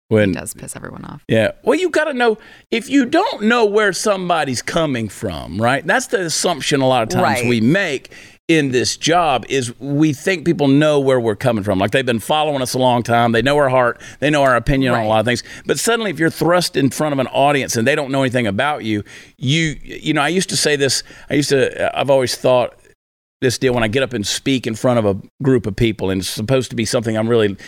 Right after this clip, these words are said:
Speaker 1: like I'm speaking at a church, you know, where it's a, a, a message that should matter.
Speaker 2: Mm-hmm.
Speaker 1: My thought is always, "Tonight I die."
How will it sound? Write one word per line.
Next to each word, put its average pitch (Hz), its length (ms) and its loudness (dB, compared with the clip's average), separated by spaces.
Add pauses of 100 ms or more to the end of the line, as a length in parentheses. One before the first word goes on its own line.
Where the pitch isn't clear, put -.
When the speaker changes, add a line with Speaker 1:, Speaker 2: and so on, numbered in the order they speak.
(100)
Speaker 1:
like 180 140 0
I'm 160 100 -6
speaking 143 340 0
at 117 80 0
a 92 60 -4
church, - 460 -4
you 104 40 -2
know, 107 60 0
where 113 160 2
it's 104 140 -4
a, 110 180 -2
a, 127 140 -4 (1120)
a 131 40 2
message 165 380 -2
that 113 120 -4
should 113 180 0
matter. 95 340 0
Speaker 2:
Mm-hmm. 147 380 -8 (1080)
Speaker 1:
My 143 160 -2
thought 156 280 0
is 127 140 0
always, 117 460 2
"Tonight 131 540 -2
I 113 220 0
die." 90 580 -6